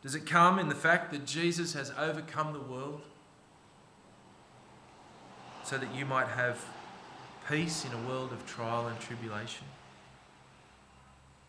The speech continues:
See, Jesus didn't leave us without his words to us, to give us steel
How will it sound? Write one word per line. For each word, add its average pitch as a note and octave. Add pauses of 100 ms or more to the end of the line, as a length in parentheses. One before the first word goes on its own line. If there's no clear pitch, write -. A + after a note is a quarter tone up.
(380)
See, A#2+
Jesus B2
didn't B2
leave A#2
us - (1500)
without C3
his A#2+
words C3 (140)
to G#2
us, - (1400)
to B2+
give B2+
us B2+
steel D#3